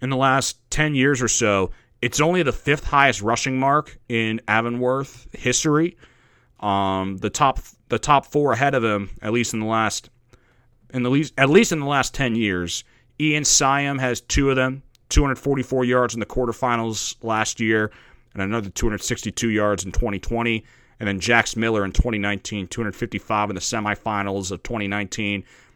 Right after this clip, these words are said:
In the championship game against Wash High, Miller ran for two hundred ninety-one yards. But point stands, Luke Hilliard, um, Avonworth, known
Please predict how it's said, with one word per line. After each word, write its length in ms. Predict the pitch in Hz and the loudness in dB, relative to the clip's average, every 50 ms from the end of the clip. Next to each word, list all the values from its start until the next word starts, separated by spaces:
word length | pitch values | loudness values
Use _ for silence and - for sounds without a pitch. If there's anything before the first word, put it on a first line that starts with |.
| _ _ _ | _ _ _
In 140 | - 120 113 | -4 -2 -2
the 60 | 101 | -2
championship 540 | - - 139 127 127 117 117 101 - 120 107 | -2 0 0 0 2 0 -2 -2 0 -2 -2
game 200 | 98 113 110 107 | -2 -2 -2 -2
against 200 | 104 107 101 - | -2 -4 -2 -2
Wash 300 | 101 107 101 98 - - | -2 0 0 -2 -2 -2
High, 300 | - 113 104 98 95 95 | -2 0 0 0 0 0
Miller 280 | 98 104 107 107 107 101 | -2 -2 -2 -2 -2 -2
ran 260 | 95 101 104 104 98 | -2 -2 -2 -2 -2
for 100 | - 90 | -6 -8
two 180 | - - 123 | -6 -2 -2
hundred 220 | 120 107 107 101 98 | 0 0 0 -2 -2
ninety-one 720 | 104 104 104 101 95 90 90 92 92 101 107 113 113 110 | -2 -2 -2 -2 -4 -4 -4 -4 -2 -2 -2 -2 -2 -2
yards. 500 | 98 90 87 82 80 80 80 - - - - _ _ _ _ _ _ _ _ _ - - _ _ - - | -2 -2 -2 -2 -4 -4 -6 -8 -10 -10 -14 _ _ _ _ _ _ _ _ _ -20 -20 _ _ -4 0
But 280 | 117 107 101 95 - _ _ _ _ - | 2 2 2 2 0 _ _ _ _ 2
point 240 | - - 180 160 127 | 4 6 6 6 4
stands, 480 | - - 151 139 127 123 113 104 - - | 2 0 2 4 4 4 2 0 -2 -2
Luke 200 | 139 147 139 - | 0 0 0 0
Hilliard, 580 | - 135 139 139 135 123 113 110 107 104 98 - - - - _ _ _ _ _ | 0 0 2 4 4 6 6 6 4 4 2 -2 -6 -20 -20 _ _ _ _ _
um, 600 | - 123 113 104 101 98 98 98 98 101 101 101 - - | -6 -2 0 2 2 2 0 0 -2 -2 -4 -4 0 4
Avonworth, 720 | 139 147 151 156 156 151 147 143 139 135 - - - _ _ _ _ - | 4 4 4 4 2 2 2 2 2 0 -2 -8 -20 _ _ _ _ -20
known 800 | 95 82 95 104 107 117 127 139 151 160 170 175 170 175 180 160 | -18 -12 -8 -4 0 0 2 2 4 4 4 4 4 2 0 -2